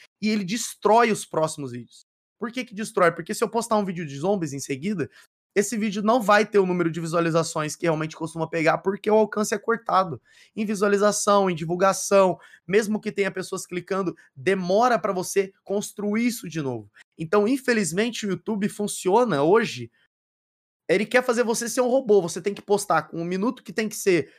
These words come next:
o mesmo minuto, é o tipo, vídeo de dez minutos, então é só dez minutos.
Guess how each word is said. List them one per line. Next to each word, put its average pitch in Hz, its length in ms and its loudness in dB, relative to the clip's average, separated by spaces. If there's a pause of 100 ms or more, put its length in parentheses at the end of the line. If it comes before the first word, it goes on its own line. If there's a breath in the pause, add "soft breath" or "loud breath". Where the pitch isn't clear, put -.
(160 loud breath)
o 160 60 -4
mesmo 240 380 0
minuto, 208 400 -2
é 175 60 2
o - 20 0
tipo, 160 440 -6 (120)
vídeo 220 220 -2
de 190 160 -6
dez 208 240 4
minutos, 175 260 -2
então 147 160 -2
é 160 60 0
só 185 280 0
dez 202 260 0
minutos. 196 380 -8